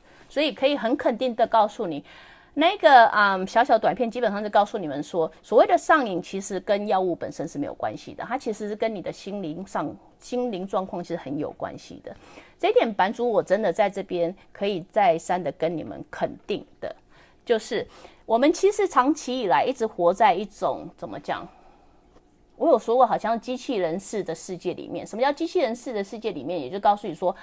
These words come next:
他把每一个人都当作是机器人在养一样。然后他，我们活在一个告诉你，你的，你的想法不重要，你的心理感觉不重要，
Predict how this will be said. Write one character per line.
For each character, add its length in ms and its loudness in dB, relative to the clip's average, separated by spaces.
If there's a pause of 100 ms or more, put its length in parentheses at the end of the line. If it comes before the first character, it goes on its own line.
他 80 -6
把 120 2
每 180 2
一 40 0
个 80 -2
人 120 -2
都 100 -14
当 160 -2
作 140 -4
是 100 -14
机 180 -14
器 140 -8
人 140 -6
在 140 -6
养 220 -12
一 200 -16
样。 100 -12 (400)
然 100 0
后 200 4 (160)
他， 320 0 (100)
我 80 -4
们 100 0
活 200 2
在 140 4
一 40 2
个 120 -2
告 180 6
诉 100 -10
你， 140 -4
你 140 -6
的， 120 0 (240)
你 300 -6
的 160 -2
想 180 -4
法 140 -2
不 100 -6
重 260 -6
要， 220 -8
你 120 -10
的 80 -6
心 200 0
理 80 -2
感 160 -4
觉 120 -10
不 140 -12
重 240 -6
要， 160 -4